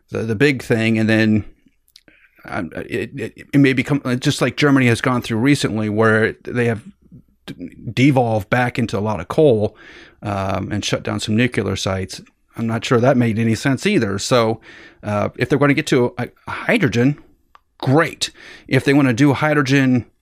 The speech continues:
sooner, awesome. But there's, there, there needs to be some interim steps and, and the willingness to take those interim steps to get to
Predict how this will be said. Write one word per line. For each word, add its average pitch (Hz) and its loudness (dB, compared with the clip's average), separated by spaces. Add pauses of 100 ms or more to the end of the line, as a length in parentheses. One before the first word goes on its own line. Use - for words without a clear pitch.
(360)
sooner, 160 2 (500)
awesome. 127 0 (260)
But 131 0
there's, 127 0
there, 123 0 (460)
there 135 0
needs 156 6
to 151 -2
be 151 4
some 135 0
interim - 2
steps - -2
and, 120 0
and 123 2
the 120 2
willingness 135 4
to - -6
take 139 -4
those 120 -6
interim 113 -4
steps 117 -6
to - -8
get 113 -2
to 113 -4